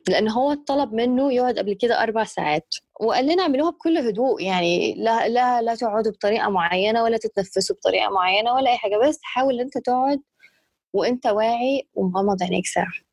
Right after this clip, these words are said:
<laughs> رحت وأخدت ال-، الكلب بتاعي. على فكرة الحيوانات بتعلمك عن التأمل كتير. الحيوانات اللي عندي كانت فعلا بتساعدني، لأنه ال-، <laughs> الحيوان بيعرف يتأمل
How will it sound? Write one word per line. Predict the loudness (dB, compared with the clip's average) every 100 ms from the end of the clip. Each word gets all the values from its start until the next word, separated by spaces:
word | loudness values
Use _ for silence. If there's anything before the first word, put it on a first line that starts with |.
| -8 -6 -4 -4 -4 -6 -10 -4
<laughs> | 0 0 -2 -8 _ -8 -8 _ 0
رحت | 0 0 -12 -14 -14 -10 -2
وأخدت | 2 2 0 -2 -4 -2
ال-، | 0 2 2 0 0 -2 0
الكلب | -2 0 0 0 -2
بتاعي. | -4 0 0 -2 -6 -12 _ -12 -8 -4
على | -2
فكرة | -2 0
الحيوانات | -2 0 0 0 0 -2 -6
بتعلمك | -2 0 0 0 -2
عن | -4
التأمل | -2 -2 0 -2
كتير. | -4 -4 0 0 -2 -12 _ -8
الحيوانات | -4 -2 -2 0
اللي | -2
عندي | 0 0 0
كانت | -2
فعلا | -2 0 0
بتساعدني، | -2 -2 0 0 2
لأنه | 0 0
ال-، | 0 0 0 0
<laughs> |
الحيوان | 0 0 0 2 2 2 0 0
بيعرف | -4 -2 0 0
يتأمل | 0 0 0 0 0 -2